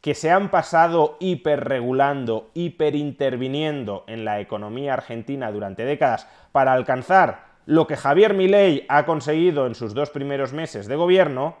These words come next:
el hecho de que la economía argentina haya registrado un superávit exterior y más en particular un superávit comercial energético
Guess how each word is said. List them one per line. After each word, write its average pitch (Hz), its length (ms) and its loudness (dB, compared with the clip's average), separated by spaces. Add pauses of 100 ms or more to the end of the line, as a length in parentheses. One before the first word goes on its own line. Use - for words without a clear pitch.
(640)
el 135 160 0
hecho 180 340 0
de 110 160 -6
que 107 120 -10
la 95 160 -6
economía 101 520 -8
argentina 123 640 -8
haya 139 300 0
registrado 131 800 -2 (240)
un 180 180 -2
superávit 139 560 -2
exterior 131 600 -2 (100)
y 135 140 -6
más 185 260 -4
en 147 120 -6
particular 113 760 -2 (180)
un 160 200 -8
superávit 139 580 -2
comercial 123 680 -6
energético 113 840 -8